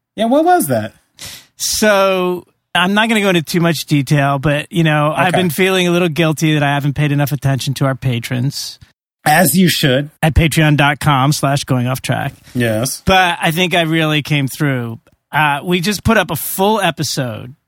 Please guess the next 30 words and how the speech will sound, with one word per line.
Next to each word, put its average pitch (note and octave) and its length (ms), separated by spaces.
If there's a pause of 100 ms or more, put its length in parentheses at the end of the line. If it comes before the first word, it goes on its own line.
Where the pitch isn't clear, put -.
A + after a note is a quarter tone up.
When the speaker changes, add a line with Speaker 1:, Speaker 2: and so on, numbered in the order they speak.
(140)
Speaker 2:
from D#3 240
twenty F3+ 380
fourteen D#3+ 720
that C#3 100
had C3 140
never C3+ 260
been B2 180
released. A2 600
Speaker 1:
Wow. C3+ 920
Speaker 2:
For E3+ 200
reasons F3 380
I E3 100
can't F#3 300
go E3+ 140
into. D3+ 520
It's - 180
a F3+ 60
good F#3+ 300
guest. E3+ 340
I'm D#3 60
not D#3+ 180
gonna F3+ 140
say E3+ 200
the D#3 100
guest's C3+ 360
name. C#3 240
It's C#3 160
an C#3+ 80
interesting E3 500
interview, C#3 600